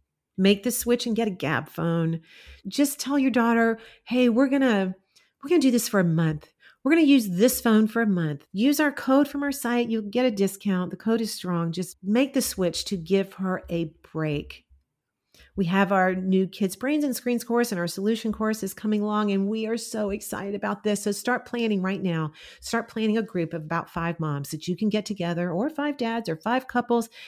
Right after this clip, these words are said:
that you can get together and go over this course together. Learn together with your friends and create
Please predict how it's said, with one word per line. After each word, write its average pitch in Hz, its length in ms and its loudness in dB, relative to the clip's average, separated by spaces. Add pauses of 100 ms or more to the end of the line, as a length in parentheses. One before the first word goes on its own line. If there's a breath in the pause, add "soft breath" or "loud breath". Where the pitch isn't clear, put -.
(100)
that 196 80 2
you 208 120 0
can 262 80 -2
get 247 140 0
together 202 340 2
and 180 240 -2
go 214 260 4
over 202 260 0
this 190 180 -2
course 190 280 -4
together. 170 500 -2
Learn 247 360 0 (220 soft breath)
together 175 540 0 (220 soft breath)
with 180 300 -2
your 175 80 -6
friends 156 540 -4
and 170 120 -2
create 202 520 0